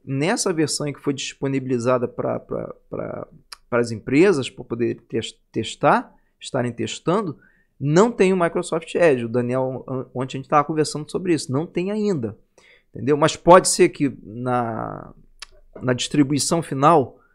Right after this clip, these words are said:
venha já o Microsoft Edge? Pode ser. Então muitas coisas podem acabar acontecendo, tá bom? Deixa eu ver aqui. Sobre desem-, é, Jorginho Vigas.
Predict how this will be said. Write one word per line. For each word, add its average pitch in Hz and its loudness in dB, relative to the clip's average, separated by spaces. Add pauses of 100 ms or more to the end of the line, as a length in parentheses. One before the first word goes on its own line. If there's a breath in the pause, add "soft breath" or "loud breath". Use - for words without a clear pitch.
(260 soft breath)
venha 135 4
já 131 -2
o - -4
Microsoft 123 -4
Edge? 160 0
Pode 147 2
ser. - 0
Então 127 -2
muitas 208 -2
coisas 175 0
podem 160 2
acabar 165 0
acontecendo, 165 -6
tá - -10
bom? 175 -2 (1700)
Deixa 135 -4
eu 135 0
ver 123 0
aqui. 123 -4
Sobre 180 2
desem-, 165 -2
é, 131 4
Jorginho 156 2
Vigas. 123 -2